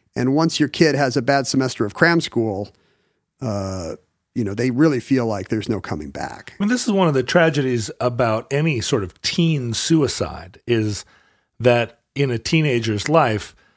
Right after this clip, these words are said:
Speaker 2: these small insults and, and small failures can get so blown out of proportion because they, you know, they don't have a
Speaker 1: It's the scale of it. This
Speaker 2: Yeah.
Speaker 1: is the ba-, the worst thing that's ever happened to them.
Speaker 2: And, uh, you know, for someone,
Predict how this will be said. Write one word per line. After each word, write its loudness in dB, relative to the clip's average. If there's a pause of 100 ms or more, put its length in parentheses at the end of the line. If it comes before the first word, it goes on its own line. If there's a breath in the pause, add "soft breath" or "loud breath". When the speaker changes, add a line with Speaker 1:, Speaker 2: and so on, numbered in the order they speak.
(220)
Speaker 2:
these -4
small 2
insults 0
and, -2
and -4 (300)
small 2
failures 0
can -4
get -6 (280)
so 2
blown 2
out 0
of -4
proportion 2
because -4
they, -4 (160)
you -4
know, -6
they -6
don't -6
have -2
a -6 (100)
Speaker 1:
It's -6
the 0
scale 2
of -2
it. -10
This 0
Speaker 2:
Yeah. 0
Speaker 1:
is 0
the 4
ba-, 0
the -2
worst 2
thing 4
that's 0
ever 2
happened -2
to -14
them. -10
Speaker 2:
And, -2 (100)
uh, -6
you -2
know, -2
for -2
someone, 0